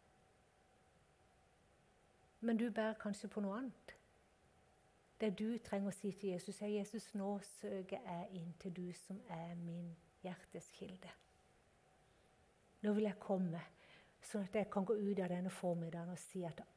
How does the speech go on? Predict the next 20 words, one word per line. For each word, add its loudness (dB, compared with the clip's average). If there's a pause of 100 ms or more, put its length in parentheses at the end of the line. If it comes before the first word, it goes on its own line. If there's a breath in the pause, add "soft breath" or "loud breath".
(140)
alt -6 (520)
makter -2
jeg -4 (200)
i -2
deg -4 (340)
som -4
gjør -2
meg -10
sterk. -14 (2250)
Det 4
virker 2 (240)
i 6
angst, -2 (120)
det -2
virker -4
i -4
depresjon, -4 (280)
det 0
virker -4
i -4